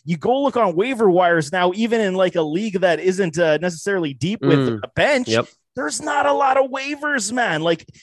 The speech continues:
Speaker 1: it's, it's a very <laughs> difficult season, and we're only in week ten.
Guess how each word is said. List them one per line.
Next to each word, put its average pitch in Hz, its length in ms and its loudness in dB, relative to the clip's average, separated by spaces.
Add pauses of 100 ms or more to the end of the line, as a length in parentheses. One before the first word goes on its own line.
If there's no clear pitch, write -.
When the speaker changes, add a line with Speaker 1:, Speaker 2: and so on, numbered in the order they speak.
(180)
Speaker 1:
it's, 170 180 -4
it's 202 180 -4
a 160 80 0
very 165 520 0
<laughs> 226 60 -2
difficult 185 600 -4
season, 170 460 -6
and 147 160 -6
we're 175 160 -2
only 196 180 -4
in 143 120 -6
week 147 220 -4
ten. 131 500 -4